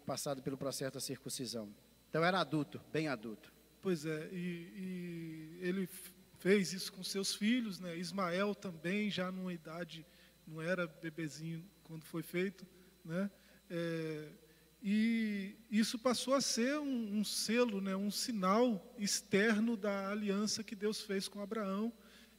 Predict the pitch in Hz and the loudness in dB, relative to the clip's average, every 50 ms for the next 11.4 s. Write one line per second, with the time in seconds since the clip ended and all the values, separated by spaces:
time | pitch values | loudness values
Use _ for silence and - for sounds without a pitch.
0 | - - 196 202 196 190 185 180 180 170 170 165 160 - - - 170 185 180 - | -4 2 4 6 6 6 4 2 0 0 -2 -4 -6 -8 -8 -2 0 0 2 2
1 | 196 185 - 190 190 - - 185 180 180 196 196 - - - 202 202 226 208 - | 0 0 0 -2 -2 0 -2 -2 0 -2 -2 -2 -4 -6 -6 -6 -4 -4 -2 -2
2 | - 226 240 - - 196 190 196 180 - 165 165 165 165 160 160 160 180 196 180 | -2 -2 -2 -4 2 4 4 4 4 2 -4 -10 -8 -6 -6 -8 -8 -6 0 2
3 | 202 214 208 202 185 190 180 170 170 180 196 214 220 208 196 202 208 180 196 208 | 4 4 4 4 4 4 2 2 2 2 0 0 0 2 4 4 4 4 4 4
4 | 220 226 214 175 160 190 202 226 240 226 - 196 180 185 170 151 156 156 - 185 | 4 4 4 4 4 4 4 2 2 0 2 2 4 4 2 0 -4 -12 -6 -6
5 | 175 175 175 - 170 165 143 156 190 196 175 160 156 156 156 - - - - - | -4 -4 -6 -8 -8 -8 -4 -2 0 2 2 2 0 -2 -6 -14 -20 -20 -20 -20
6 | - - - - - - - 175 156 156 156 156 151 147 147 151 - - - - | -20 -20 -20 -20 -20 -20 -10 -6 -6 -4 -4 -4 -6 -10 -12 -16 -20 -20 -20 -20
7 | - - - _ _ - 190 254 262 - - 277 - - - 226 190 165 160 185 | -20 -20 -20 _ _ 6 6 8 8 8 4 4 2 0 0 -2 -4 -4 -2 2
8 | 214 233 226 202 180 165 - - - - - 208 180 170 180 185 180 180 - - | 4 4 4 4 2 -2 -6 -8 -6 -4 0 0 0 2 2 0 0 0 -2 -2
9 | - - 233 196 - - - - 214 214 202 - - - 196 160 143 143 175 202 | 6 6 6 6 6 2 -2 0 2 4 4 2 0 -4 -4 -4 -2 0 2 2
10 | 220 220 214 190 190 190 190 190 - 202 202 214 202 196 - - 190 175 180 196 | 2 2 2 2 2 0 -2 -2 -2 0 0 2 0 0 0 -4 -4 -2 0 0
11 | 240 240 208 196 196 208 220 | 2 2 2 0 0 -2 -2